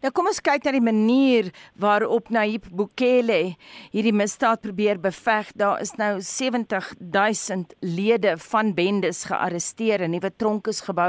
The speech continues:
en so aan. Op die lang termyn het jy al vir my gesê, dit sal alles afhang van samewerking van sy bure af. Nou, ons weet Honduras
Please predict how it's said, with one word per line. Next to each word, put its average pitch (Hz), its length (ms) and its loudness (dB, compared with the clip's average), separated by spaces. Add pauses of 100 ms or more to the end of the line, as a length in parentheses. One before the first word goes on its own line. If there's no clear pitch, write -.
en 170 100 -4
so 190 240 -6
aan. 190 140 -2 (420)
Op - 160 0
die 427 80 6
lang 254 220 2 (100)
termyn 247 480 0
het 214 220 -4
jy 196 80 2
al 190 160 2
vir 226 160 -4
my 208 80 0 (100)
gesê, 233 300 -4 (420)
dit - 160 -6
sal 226 240 0
alles 233 400 0
afhang 208 480 0
van 185 220 -6
samewerking 190 720 0
van 185 220 -4
sy 175 180 -2
bure 208 300 2
af. 185 260 0
Nou, 202 160 -2
ons 180 160 -8
weet 269 240 -2
Honduras 208 720 0